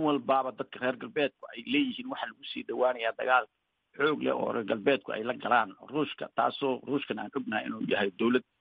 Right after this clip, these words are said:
xoog leh oo nuclear xitaa ku, ee, hubaysan. Marka dadka reer Yurub runta dagaalkani dhibaato waxaan aynu ma soo kordhin, mana jecla inuu sii socdo.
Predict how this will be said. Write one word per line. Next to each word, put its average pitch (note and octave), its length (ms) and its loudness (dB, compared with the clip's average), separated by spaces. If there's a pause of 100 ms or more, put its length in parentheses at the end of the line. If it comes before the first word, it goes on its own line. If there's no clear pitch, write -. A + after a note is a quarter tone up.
(400)
xoog D3+ 240 2
leh C3+ 220 -2
oo - 180 -8
nuclear C3+ 400 0
xitaa A2+ 480 -2
ku, C3 240 -2 (280)
ee, G2+ 200 4
hubaysan. A2+ 560 2 (560)
Marka E3+ 200 0
dadka F3 240 -2
reer D#3+ 200 4
Yurub C#3+ 280 2 (120)
runta D3+ 240 -6
dagaalkani C3+ 580 0
dhibaato B2+ 400 0
waxaan B2+ 220 -6
aynu A#2+ 160 -8
ma C#3 140 0
soo B2+ 180 -4
kordhin, A#2+ 360 -10
mana D3 180 2
jecla A#2+ 340 0
inuu B2 160 -12
sii C3 160 0
socdo. C3 380 2